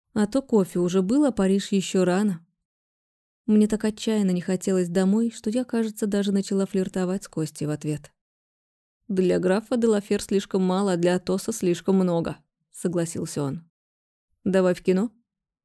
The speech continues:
У тебя есть новогоднее настроение? У меня нет. Рождественские комедии всегда помогают". "Ночью? Комедии? Почему нет?"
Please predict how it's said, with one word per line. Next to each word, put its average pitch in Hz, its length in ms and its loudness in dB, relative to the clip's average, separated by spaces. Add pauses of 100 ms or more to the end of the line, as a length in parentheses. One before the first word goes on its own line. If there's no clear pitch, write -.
У 190 40 -4
тебя 180 220 0
есть 226 300 0
новогоднее 185 580 4
настроение? 170 720 -2 (420)
У 190 80 -4
меня 185 300 0
нет. 185 340 -2 (460)
Рождественские 196 840 0
комедии 190 420 0
всегда 180 380 0
помогают". 175 680 -4 (640)
"Ночью? 202 640 0 (440)
Комедии? 196 680 0 (600)
Почему 175 360 -2
нет?" 170 320 -2